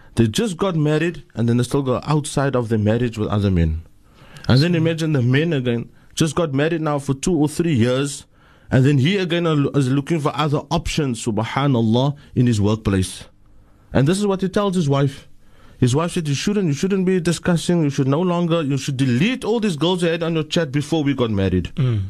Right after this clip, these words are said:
Speaker 1: Delete them all." And then he replies, "But why? I'm just keeping my options open after two years of marriage, subhanallah."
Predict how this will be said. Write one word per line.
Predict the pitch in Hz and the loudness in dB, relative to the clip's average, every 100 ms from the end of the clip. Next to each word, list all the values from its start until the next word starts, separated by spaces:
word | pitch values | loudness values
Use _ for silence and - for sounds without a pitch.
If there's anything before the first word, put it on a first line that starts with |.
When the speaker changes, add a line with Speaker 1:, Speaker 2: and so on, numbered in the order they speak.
| - - - - | -10 -20 -14 -2
Speaker 1:
Delete | 135 214 269 | 0 2 0
them | 214 | 0
all." | 165 160 127 - - - - | 0 0 -2 -6 -20 -20 -2
And | 139 147 | 2 4
then | 180 | 2
he | 170 196 | 2 0
replies, | 190 196 180 175 | -2 -2 -2 -2
"But | 143 123 | -2 -2
why? | 120 175 196 143 - - - - | -2 0 -2 -6 -12 -20 -10 0
I'm | 151 | 2
just | 165 - | 2 0
keeping | 170 156 | -2 0
my | 160 | -2
options | - 160 - 156 | -2 -4 -2 -2
open | 135 160 151 127 143 - - - | 0 -2 0 0 0 -4 -16 -2
after | 131 143 143 | 0 2 0
two | 135 - 180 151 | 0 0 0 2
years | 113 123 135 | 4 2 0
of | 120 101 | -2 -2
marriage, | 98 113 113 - | 0 0 0 -4
subhanallah." | 98 - 110 95 - 104 95 87 82 82 | -10 -4 -2 -2 0 0 2 2 2 0